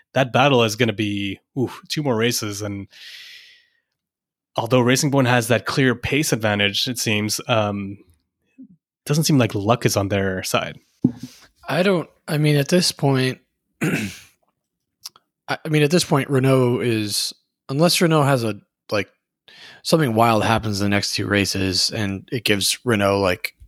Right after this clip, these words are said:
Speaker 2: a P three and a P four, um, and then the other two don't, don't perform, uh, Renault's out of the picture. But, um, I mean, it's McLaren's to lose at this point, if you ask me.
Speaker 1: Seems like it.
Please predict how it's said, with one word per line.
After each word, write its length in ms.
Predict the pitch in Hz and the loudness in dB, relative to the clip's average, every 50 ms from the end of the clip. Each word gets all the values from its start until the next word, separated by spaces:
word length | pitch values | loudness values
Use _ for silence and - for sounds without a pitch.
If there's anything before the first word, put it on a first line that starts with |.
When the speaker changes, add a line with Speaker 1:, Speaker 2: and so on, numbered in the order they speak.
| _ - | _ -2
Speaker 2:
a 120 | 95 92 - _ _ - | -2 -2 -2 _ _ -10
P 160 | - - 110 | -6 -4 -4
three 220 | 95 113 107 101 98 | -2 -2 -2 -2 -2
and 80 | 95 | -2
a 40 | 92 | -4
P 180 | - - 104 98 | -4 -4 -4 -2
four, 380 | - - 101 98 95 95 98 - - - - - - - - - - _ _ - | 0 2 2 2 2 2 0 -4 -10 -20 -20 -18 -16 -16 -18 -18 -20 _ _ -2
um, 540 | 120 113 104 104 104 101 98 98 101 110 - - | 0 2 4 4 4 2 0 -2 -6 -8 -8 -6
and 120 | 113 110 | -4 -2
then 100 | 107 101 | 0 0
the 120 | 101 101 | 2 2
other 160 | 101 101 98 92 | 2 0 0 -2
two 160 | - 107 104 | -2 -2 0
don't, 240 | 101 98 95 90 - _ _ _ _ _ _ _ _ | 0 0 0 -2 -6 _ _ _ _ _ _ _ _
don't 240 | - 113 104 92 - - | -4 -4 -4 -4 -4 -6
perform, 500 | - 123 101 - 110 104 95 92 101 - _ _ - - - - - - - - - - _ _ - | -8 -6 -4 -2 0 0 0 0 -4 -8 _ _ -20 -20 -18 -18 -18 -18 -20 -20 -20 -20 _ _ -2
uh, 340 | - 104 101 98 95 95 95 - - | 0 2 4 4 4 2 0 -2 -2
Renault's 380 | 123 110 104 107 104 98 95 | 0 2 2 2 2 2 2
out 100 | 98 92 | 2 2
of 60 | 92 | 2
the 60 | 92 95 | 0 -2
picture. 480 | - 110 95 - - 95 90 101 - - _ _ _ _ | -2 -2 -2 -2 -2 -4 -4 -8 -10 -14 _ _ _ _
But, 380 | - 120 117 110 104 - - _ _ _ _ _ _ _ _ _ _ _ _ _ _ _ _ - | 2 4 4 4 2 0 -2 _ _ _ _ _ _ _ _ _ _ _ _ _ _ _ _ -4
um, 800 | 113 110 107 107 107 104 101 101 101 98 98 98 95 95 104 - _ _ _ _ _ _ _ _ _ _ _ _ - | -2 0 2 2 2 2 2 2 0 0 -2 -4 -8 -10 -12 -16 _ _ _ _ _ _ _ _ _ _ _ _ -4
I 60 | 117 | 0
mean, 140 | 120 127 147 | 2 2 2
it's 140 | 165 160 127 | 2 2 0
McLaren's 560 | 117 117 - - 127 143 175 196 170 - - | -4 -4 -4 -2 0 2 2 2 2 2 0
to 80 | 117 | 0
lose 260 | 107 107 127 156 135 98 | 0 2 2 2 2 0
at 60 | - | -2
this 160 | 110 135 127 | -2 -2 -2
point, 320 | - - 104 101 101 - - | -2 -4 -4 -4 -4 -4 -8
if 100 | - - | -4 0
you 60 | 120 | 0
ask 160 | 120 117 - - | 0 0 0 -2
me. 400 | 110 131 135 113 104 - - _ _ _ _ _ _ _ _ _ _ _ _ _ _ _ _ _ _ _ _ - | -2 -2 0 -2 -2 -4 -8 _ _ _ _ _ _ _ _ _ _ _ _ _ _ _ _ _ _ _ _ -8
Speaker 1:
Seems 260 | - - 117 120 107 | -4 -2 -2 -2 -2
like 180 | 98 87 87 - | -4 -6 -6 -8
it. 80 | 110 | -8